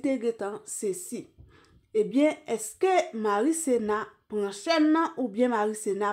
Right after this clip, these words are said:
pa pran chèn nan vre? Dapre Vicky, li pa janm kwè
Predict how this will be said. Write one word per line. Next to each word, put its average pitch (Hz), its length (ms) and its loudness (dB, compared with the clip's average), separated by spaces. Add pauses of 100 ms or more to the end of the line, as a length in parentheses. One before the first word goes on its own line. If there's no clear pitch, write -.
pa 185 160 -4
pran 190 160 -10
chèn 214 320 -8
nan 190 240 -8
vre? 196 240 -6 (560)
Dapre 196 640 0
Vicky, 262 460 -2 (420)
li 233 160 -4
pa 226 160 2
janm 269 320 -4
kwè 240 220 -4